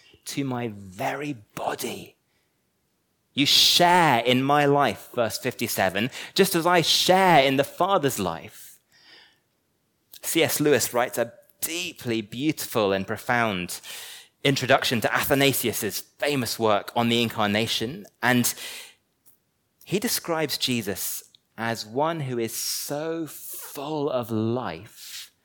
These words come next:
that when he wished to die, he had to borrow death from others. He had to take on flesh and submit to our nails.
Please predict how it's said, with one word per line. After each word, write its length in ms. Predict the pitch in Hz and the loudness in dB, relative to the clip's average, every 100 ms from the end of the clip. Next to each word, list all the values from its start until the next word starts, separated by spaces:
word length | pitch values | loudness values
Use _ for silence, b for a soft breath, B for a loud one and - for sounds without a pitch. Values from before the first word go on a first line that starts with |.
| _ _ _ _ _ _ _ _ | _ _ _ _ _ _ _ _
that 220 | 110 107 | -8 -6
when 320 | 107 117 151 165 | -6 -4 -4 -4
he 200 | 147 156 | -6 -8
wished 320 | 139 131 - | -6 -8 -10
to 80 | 123 | -8
die, 380 | 101 90 85 | -6 -6 -6
he 220 | 85 - 101 | -8 -8 -10
had 220 | 98 - | -10 -10
to 120 | 104 | -12
borrow 840 | 92 _ - 120 113 92 85 87 - | -12 _ -6 -4 -4 -6 -8 -12 -12
death 560 | - 87 82 - - - _ | -8 -8 -8 -16 -20 -20 _
from 220 | - 98 | -12 -8
others. 580 | 90 - 50 - - - _ _ _ _ _ _ _ _ _ _ _ _ _ | -8 -8 -14 -14 -14 -16 _ _ _ _ _ _ _ _ _ _ _ _ _
He 80 | - | -10
had 160 | 117 107 | -8 -8
to 80 | 104 | -12
take 440 | - - 143 - | -14 -12 -12 -8
on 160 | 135 123 | -8 -8
flesh 560 | - 95 92 - - - | -6 -4 -4 -8 -12 -10
and 100 | 95 | -10
submit 680 | - 95 101 113 - _ | -10 -8 -6 -6 -8 _
to 120 | - - | -16 -12
our 220 | 110 117 | -12 -10
nails. 720 | 101 87 90 98 - - - | -12 -12 -14 -16 -18 -18 -20